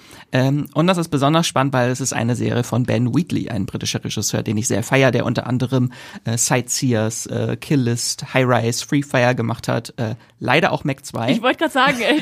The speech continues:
Speaker 2: bei mir war's auch so, eigentlich freue ich mich drauf, aber Ben Wheatley ist jetzt auch nicht mehr so ganz der Garant gewesen
Speaker 1: Vielleicht
Speaker 2: zuletzt.
Speaker 1: kehrt er jetzt wieder zurück zu seinen Wurzeln.
Speaker 2: Hoffen wir's.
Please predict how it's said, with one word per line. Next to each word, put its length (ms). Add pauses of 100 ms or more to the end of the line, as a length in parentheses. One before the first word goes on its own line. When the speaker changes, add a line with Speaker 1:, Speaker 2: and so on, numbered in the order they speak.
Speaker 2:
bei 100
mir 160
war's 160
auch 120
so, 120 (200)
eigentlich 380
freue 260
ich 60
mich 120
drauf, 200
aber 160
Ben 160
Wheatley 300
ist 80
jetzt 160
auch 100
nicht 220
mehr 220 (100)
so 100
ganz 320
der 240
Garant 340
gewesen 220
Speaker 1:
Vielleicht 300
Speaker 2:
zuletzt. 220
Speaker 1:
kehrt 200
er 60
jetzt 160
wieder 160
zurück 340
zu 120
seinen 280
Wurzeln. 480
Speaker 2:
Hoffen 220
wir's. 260